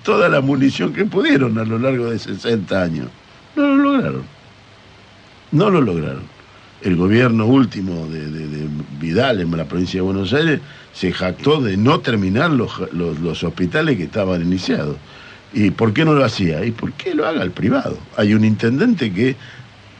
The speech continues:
termina de construirse el hospital y lo, lo, lo, lo concesiona a una privada para que se lo administre.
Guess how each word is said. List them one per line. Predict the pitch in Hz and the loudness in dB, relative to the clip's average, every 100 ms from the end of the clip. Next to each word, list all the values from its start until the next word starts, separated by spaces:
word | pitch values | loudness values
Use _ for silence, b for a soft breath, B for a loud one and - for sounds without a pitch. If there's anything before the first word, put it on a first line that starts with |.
| B B B - | B B B -2
termina | 107 123 196 156 117 | 2 4 4 2 0
de | 90 | -2
construirse | 95 87 107 98 104 | -4 -2 0 0 0
el | |
hospital | 95 - 113 339 - 113 | 0 -2 -4 -2 -4 -2
y | 92 | 0
lo, | 90 82 | 2 0
lo, | 78 80 78 | -2 -4 -4
lo, | 73 69 55 | -6 -6 -4
lo | 85 90 | -2 -2
concesiona | 98 98 95 92 143 127 90 | -2 -2 -2 -2 0 0 2
a | |
una | 87 87 | 0 0
privada | 87 254 - - 65 - | 0 0 0 -2 -6 -6
para | 73 80 | -6 -4
que | - | -4
se | 85 | -2
lo | 87 | -2
administre. | 107 160 - - - | 2 2 2 0 -6